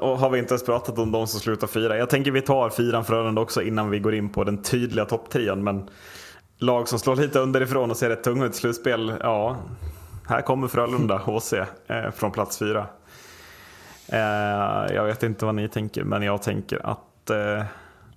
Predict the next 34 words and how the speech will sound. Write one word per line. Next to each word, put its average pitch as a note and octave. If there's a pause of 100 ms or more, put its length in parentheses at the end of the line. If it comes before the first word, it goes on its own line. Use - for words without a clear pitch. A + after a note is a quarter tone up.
(120)
slutspelet A2+
kan G#2+
ju G2+
bli, G#2 (160)
alltså, G#2
det A2
kan G#2+
bli G#2+ (140)
helt G2+
sjukt, - (220)
är G#2+
ju G2+
känslan. -
<laughs> -
Att - (200)
det A#2+
är A2 (100)
så. - (680)
Redan C3+
i B2+
kvartsfinalen C#3
kan A#2
vi A#2
liksom A2+
få A#2+
Frölunda-Färjestad. A#2
Det A2
säger A2+
ju G2
allt G#2
om G2
den G2+
här F#2+
säsongen, G2+